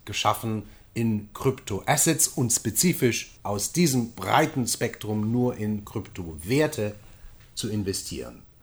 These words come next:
Aber es gibt andere Fondstypen, die bereits vorher in Kryptoassets beziehungsweise auch in Kryptowerte investieren konnten. Das sind also Möglichkeiten, eine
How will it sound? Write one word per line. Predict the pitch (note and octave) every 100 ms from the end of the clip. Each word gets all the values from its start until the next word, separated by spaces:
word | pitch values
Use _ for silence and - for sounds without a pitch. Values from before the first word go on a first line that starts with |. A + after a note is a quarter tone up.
| -
Aber | C3 C3 A2 - -
es | A#2+
gibt | C3
andere | - E3+ F3+ C#3
Fondstypen, | C#3+ B2+ A#2+ C#3 C3+ D#3 F#3 - -
die | A#2 A2+ B2+ A#2 A#2 - - - -
bereits | B2+ B2+ A2 A2+
vorher | - D#3+ D3 A#2 G#2 G#2 G#2
in | - G2+ A2
Kryptoassets | - G#2 - G2+ C3 - C3+ B2+ - - - -
beziehungsweise | - G2 A2+ G#2+ G2+ F#2+ F#2 F2+
auch | E2+ A2 A#2
in | G2+
Kryptowerte | F#2+ F#2+ - E2+ F#2+ G2+ G#2 G2 - - _ -
investieren | - F#2+ F#2+ - G2+ F2+
konnten. | - D2 D2+ - - - -
Das | - A2
sind | C#3+ C#3 B2+ - - - - - -
also | A2 A2 G#2+
Möglichkeiten, | G2+ B2 C#3+ C3+ - A#2+ A2 G#2 A2
eine | A2+ G#2 G2 F#2